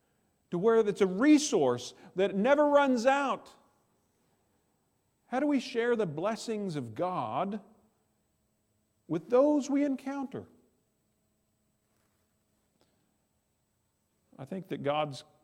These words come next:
knows that we'll have a lot of encounters in this life,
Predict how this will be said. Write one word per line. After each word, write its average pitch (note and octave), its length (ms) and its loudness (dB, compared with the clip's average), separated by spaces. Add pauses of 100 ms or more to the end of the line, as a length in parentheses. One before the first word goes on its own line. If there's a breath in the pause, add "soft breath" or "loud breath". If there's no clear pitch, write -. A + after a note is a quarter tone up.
(160)
knows A#2+ 480 -2
that A#2 140 -10 (240)
we'll F#3+ 300 -4
have E3+ 320 -6
a - 20 -4
lot D3+ 280 -4
of B2+ 80 -4
encounters G2+ 560 -10
in F#2 120 -12
this F#2 180 -16
life, A#2 360 -16